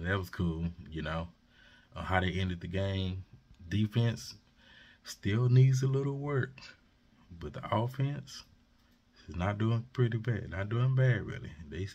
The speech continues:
and they, they still, you know, ain't, ain't to that level where they need to be, but they're not doing bad. Defense still got, still got some work to do.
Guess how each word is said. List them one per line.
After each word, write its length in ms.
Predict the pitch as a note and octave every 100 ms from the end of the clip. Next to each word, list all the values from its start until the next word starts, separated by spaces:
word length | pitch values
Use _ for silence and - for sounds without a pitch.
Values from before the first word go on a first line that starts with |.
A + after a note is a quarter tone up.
| -
and 260 | E2+ F#2 E2
they, 340 | D#2+ E2 F#2+ A2+
they 240 | F#2 G#2+
still, 520 | - C3 D3 D3+ D3+ C3 C3 - _ _ -
you 160 | F2+ G#2+
know, 220 | A2+ G#2
ain't, 320 | A#2 A#2 - - -
ain't 240 | G2 A2 - -
to 120 | B2+
that 160 | B2+ B2+
level 380 | B2+ C#3 A#2 G#2
where 140 | A2+
they 80 | A2+
need 240 | A#2+ C3+ C3+
to 80 |
be, 280 | C#3 D#3 E3+ - - - - _ -
but 280 | F2 E2+ - - _ _ - -
they're 120 | A#2+
not 180 | C#3 C3+
doing 240 | C3+ B2+
bad. 380 | B2+ B2 F#2+ E2+
Defense 480 | A#2 B2+ D#3+ D#3+ B2+
still 280 | - A2
got, 280 | A2+ C3 C3 - - _ - - - - - -
still 200 | A2 A2
got 160 | B2+
some 160 | C3 B2
work 200 | A#2+ -
to 60 |
do. 280 | F#2 F2 F2